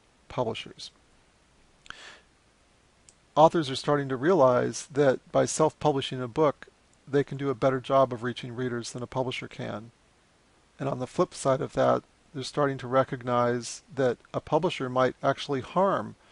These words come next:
their ability to reach readers, because publishers tend to price the products too high. And there are many other reasons, too, that we'll talk about here. The third trend,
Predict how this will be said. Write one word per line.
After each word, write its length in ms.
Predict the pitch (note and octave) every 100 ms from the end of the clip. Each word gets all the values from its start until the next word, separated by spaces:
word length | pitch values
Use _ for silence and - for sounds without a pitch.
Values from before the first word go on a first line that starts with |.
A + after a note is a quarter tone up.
| - - _ _
their 200 | C3+ C#3+
ability 600 | B2 B2+ B2+ A#2+ A#2+ A2 - _ _ _ _ -
to 100 | C3
reach 320 | A#2 A#2 -
readers, 400 | B2 A2 G#2+ A2+
because 340 | - - C3
publishers 760 | - C#3+ D#3 E3+ C#3 B2+ - - _ _ _ - _
tend 240 | - C#3 C3+
to 80 | -
price 400 | - C#3+ C#3+ -
the 100 | -
products 500 | - C3 B2 - -
too 260 | - C3+
high. 340 | G#2 A#2 G2+ A2+ _ _ _ _ _ _ _ _ _ _ _ _ _ _ _ - - - _ _ _ _ _ _ _ _ _ _ _ _ _
And 80 | C3+
there 80 | B2+
are 160 | A#2+ A#2+ -
many 200 | C3 A#2+
other 160 | A#2
reasons, 380 | A2+ A2 A#2+ A2+
too, 220 | - B2 A2
that 160 | A2 -
we'll 140 | C3
talk 260 | - B2 -
about 280 | A#2 A#2
here. 260 | A#2+ A#2+ A#2+ - _ _ - - - - - - - _ _ _ _ _ _ _ _ _
The 80 | -
third 220 | - G#3+
trend, 380 | - D#3 A2+ G#2